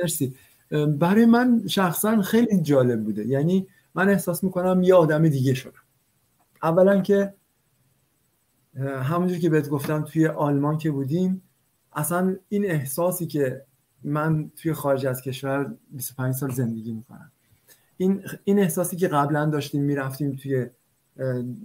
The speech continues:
جاهایی که ایرون آدما هستن، صدای ایرونی می‌شنف-، می‌شنفتیم، خودمون رو قایم می‌کردیم. ولی الان در واقع متفاوت شده، یعنی برعکس شده. توی آلمان که بودیم، جای همتون خالی،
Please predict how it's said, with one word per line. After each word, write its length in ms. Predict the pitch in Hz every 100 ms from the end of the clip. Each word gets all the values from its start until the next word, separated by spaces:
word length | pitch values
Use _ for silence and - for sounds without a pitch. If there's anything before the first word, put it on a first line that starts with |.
| - 170
جاهایی 380 | 131 151 170 175
که 120 | 165
ایرون 540 | 156 143 135 131 135 85 -
آدما 400 | 139 135 135 135
هستن، 460 | 135 135 131 120 110
صدای 440 | - - 147 160 185
ایرونی 280 | 160 139 139
می‌شنف-، 440 | 143 143 131 -
می‌شنفتیم، 760 | 143 135 135 135 - 165 151 - _ _ _ _
خودمون 360 | 151 151 160
رو 80 | 156
قایم 320 | 135 127 123
می‌کردیم. 480 | 113 104 - - _ _ _ _ _ _ _
ولی 240 | 139 156 180
الان 320 | 160 165 185
در 220 | 160 156
واقع 220 | 151 147
متفاوت 580 | 175 165 139 143 135 131
شده، 160 | 123 113
یعنی 240 | 139 170
برعکس 580 | 165 147 139 156 156 -
شده. 280 | 123 - - _ _ _ _ _ _ -
توی 140 | 190
آلمان 340 | 202 175 165 160
که 120 | 160
بودیم، 480 | 147 147 190 240 - _ _
جای 200 | - 160
همتون 440 | 175 147 139 131 147
خالی، 400 | 143 131 160